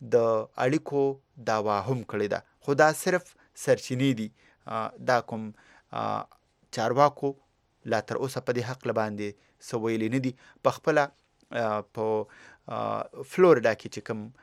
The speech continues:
اعلی چارواکي دي، ګورنر، میر او د اف بی آی هغوی هم په خپله باندې څه نتیجې ته نه دي رسېدلي.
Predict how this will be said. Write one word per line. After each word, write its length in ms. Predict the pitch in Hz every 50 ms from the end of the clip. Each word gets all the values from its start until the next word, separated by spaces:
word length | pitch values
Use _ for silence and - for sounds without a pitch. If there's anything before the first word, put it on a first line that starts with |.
| _ _ -
اعلی 340 | - 113 110 107 104 101 101
چارواکي 560 | - 101 98 101 104 104 107 104 - - 104
دي، 140 | 104 101 95
ګورنر، 560 | - - 98 98 104 95 92 110 120 113 107 - _ _ _ _ _ 123
میر 400 | 117 120 127 123 117 113 110 - - _ _ _ _ _ _ -
او 120 | 117 107
د 80 | 101 -
اف 280 | - - 101 - - -
بی 140 | 127 123 113
آی 140 | 113 113 104 -
هغوی 260 | 117 113 113 123 120
هم 260 | 123 156 160 156 156 - - - - - _ _ -
په 80 | -
خپله 280 | - - - 170 143 131
باندې 460 | 117 117 107 110 107 104 104 104 101 - _ _ _ - - -
څه 40 | -
نتیجې 460 | 117 104 101 95 - 104 98 110 123
ته 140 | 120 - 127
نه 80 | 120 127
دي 140 | 120 135 131
رسېدلي. 480 | 131 127 - 135 120 123 120 120 117